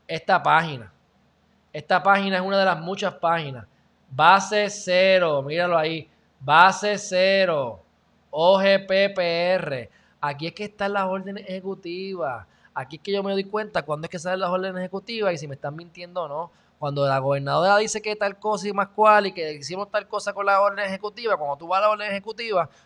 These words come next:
no existe. Ella está hablando al papagayo porque no la ha firmado. Entonces, cuando la firma, hay que corroborar que en efecto haya dicho lo que, haya puesto lo que, lo que dijo. Y no siempre es así.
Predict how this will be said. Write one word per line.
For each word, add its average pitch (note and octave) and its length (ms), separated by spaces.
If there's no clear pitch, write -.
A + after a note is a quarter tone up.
no C#3 100
existe. D#3+ 640
Ella C3+ 120
está F3+ 160
hablando F3+ 240
al F3+ 80
papagayo F3+ 520
porque C#3+ 220
no C3+ 100
la D#3 60
ha E3 60
firmado. D#3+ 540
Entonces, A#2+ 200
cuando D3+ 240
la B2+ 140
firma, G3 560
hay C#3 100
que E3+ 100
corroborar F#3 800
que E3 120
en D3 100
efecto F#3 520
haya D3 220
dicho F3+ 240
lo D#3 80
que, B2+ 180
haya D3 200
puesto F#3+ 280
lo D#3+ 100
que, C3 260
lo C3 140
que A#2 140
dijo. D#3 300
Y A#2+ 80
no C3 100
siempre F3 360
es F3+ 40
así. D#3+ 320